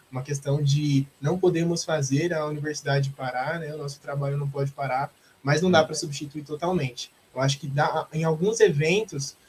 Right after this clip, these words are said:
Speaker 1: por exemplo, é interessante, é, fazer alguns eventos, tipo, de palestra da universidade online,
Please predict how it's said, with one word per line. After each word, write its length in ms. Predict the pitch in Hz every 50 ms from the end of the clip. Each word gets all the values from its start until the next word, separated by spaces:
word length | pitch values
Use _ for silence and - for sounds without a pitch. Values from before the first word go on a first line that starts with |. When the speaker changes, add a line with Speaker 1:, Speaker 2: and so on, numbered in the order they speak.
| _ _ _ -
Speaker 1:
por 80 | 147 147
exemplo, 480 | 143 135 143 139 135 135 - 135 127 - - _ _ _ -
é 100 | 147 165
interessante, 800 | 165 180 185 185 185 - - 180 196 214 208 208 - 139 135 - _ _ _ _ _
é, 220 | - 139 139 135 131
fazer 300 | - - 139 139 151 156
alguns 260 | 151 147 156 156 160
eventos, 540 | 156 147 151 147 143 143 147 143 - - -
tipo, 200 | 143 - - 160
de 100 | 147 147
palestra 500 | 139 160 151 147 156 151 151 143 143 151
da 80 | 147 147
universidade 800 | 143 143 143 143 139 - - 147 160 196 214 196 147 139 139 -
online, 540 | 170 196 220 220 196 180 160 156 143 135